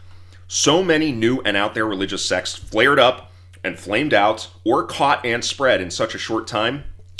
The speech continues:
that the area became known as the Burned Over District. I don't think it's an accident that our story happens here. Now, in addition to America's religious foibles making them ready for the Cardiff Giant,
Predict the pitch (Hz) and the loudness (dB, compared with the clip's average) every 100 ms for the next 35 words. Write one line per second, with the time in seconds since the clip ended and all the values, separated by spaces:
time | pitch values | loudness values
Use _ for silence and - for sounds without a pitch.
0 | - 117 113 113 139 170 175 131 - 135 | -4 -2 0 0 4 4 4 -2 -6 -6
1 | 107 87 80 87 - - - - 117 139 | -4 -6 -6 -10 -14 -20 -6 -2 0 -2
2 | - 101 87 85 - 135 110 90 76 - | 0 0 0 -4 2 2 2 -2 -4 -10
3 | - - - - - - - - - - | -12 -16 -18 -18 -20 -20 -20 -20 -20 -20
4 | - - - - 101 - 95 98 139 135 | -18 -6 -2 0 -2 -2 -4 -2 0 0
5 | - 80 73 80 78 - 82 82 104 92 | 0 -6 -6 -4 -4 -2 -4 -2 -4 -6
6 | - - - - - - - - - - | -8 -14 -14 -20 -20 -20 -20 -20 -20 -20
7 | - - - - - - - - - - | -20 -20 -20 -20 -20 -20 -20 -20 -18 -4
8 | 107 113 104 208 214 151 139 - 110 101 | 0 0 0 0 2 2 2 0 2 2
9 | 98 101 104 87 90 135 185 - 120 107 | 2 -2 -2 -6 -2 0 2 0 0 0
10 | 95 90 98 95 92 87 87 98 85 - | 0 -4 -6 -6 -6 -6 -6 -8 -6 -4
11 | 85 80 95 90 82 | -4 -6 -10 -10 -12